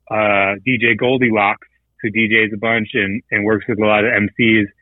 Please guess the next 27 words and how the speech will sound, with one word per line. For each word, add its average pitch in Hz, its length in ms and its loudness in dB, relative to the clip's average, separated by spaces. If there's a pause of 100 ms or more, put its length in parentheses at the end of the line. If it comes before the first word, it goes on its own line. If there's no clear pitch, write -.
(300)
There's 110 120 -2
my 110 160 2
dude 110 420 2 (120)
Ruffian. 131 720 2 (640)
Um, 104 580 0 (120)
and 113 200 2
then, 104 400 4 (640)
you 120 140 0
know, 117 100 2
I 113 140 2
don't 127 100 2
know, 117 120 0
there's 113 200 -2
countless 135 380 0
others. 120 260 -4
I'm 117 240 -4
not, 123 240 -4
I'm 110 160 -6
blanking 120 360 -2
on 110 220 -2
some 110 160 -4
people 104 320 -2
right 104 140 0
now 104 200 -2
for - 200 -20
sure, 113 200 2
but, 107 200 -2